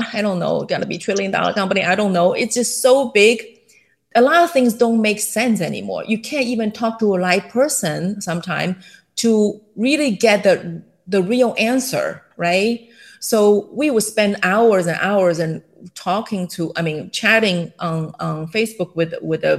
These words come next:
rep, and a lot of them is out of their hand. They also don't know. They also don't understand. So my only advice for people in this controversial or restricted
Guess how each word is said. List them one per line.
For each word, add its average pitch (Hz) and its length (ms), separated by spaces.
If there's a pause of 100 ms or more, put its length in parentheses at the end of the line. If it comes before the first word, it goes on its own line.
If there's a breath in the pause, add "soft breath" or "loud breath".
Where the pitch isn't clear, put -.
(100)
rep, 220 260 (580 loud breath)
and 202 160
a 196 80
lot 254 200
of 269 40
them 226 220
is 185 160
out 180 240
of 165 80
their 160 180
hand. 254 500
They 175 140
also 180 400
don't 160 320
know. 208 460 (200 loud breath)
They 147 120
also 165 260
don't 160 220
understand. 226 840 (280 loud breath)
So 190 400
my 202 260
only 254 340
advice 190 500
for 160 360
people 185 500
in 165 280
this 160 180
controversial 165 800
or 147 120
restricted 196 600